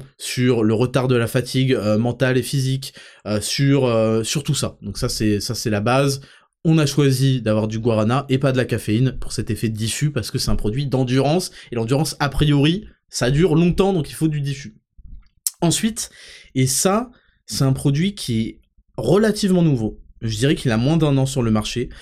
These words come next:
et donc, bah, vu que c'est que, on fait que des formules uniques, donc vraiment, je suis super content d'avoir ce produit parce que je sais que c'est un produit rare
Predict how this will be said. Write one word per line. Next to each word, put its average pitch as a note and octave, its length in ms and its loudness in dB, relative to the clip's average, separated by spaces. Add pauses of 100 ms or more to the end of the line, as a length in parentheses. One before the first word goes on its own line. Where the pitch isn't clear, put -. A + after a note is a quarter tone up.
(160)
et A#2 100 0
donc, G#3+ 400 2 (400)
bah, A2+ 140 0
vu B2 160 -2
que C3 60 -6
c'est B2 180 0
que, C3 160 0
on A2+ 80 -4
fait B2 140 -2
que B2 100 -2
des A2 80 0
formules G#2+ 280 0
uniques, D3+ 380 0
donc C#3+ 240 0
vraiment, C#3+ 300 2
je - 120 -4
suis A2 340 -4
super E3+ 340 -2
content D#3+ 180 0
d'avoir C#3+ 140 2
ce - 40 -10
produit F#3 180 0
parce - 100 -10
que C#3+ 100 0
je C3+ 60 -2
sais G#3 80 -2
que - 40 -4
c'est - 60 0
un D#3+ 60 2
produit D#3 260 2
rare D#3 460 -2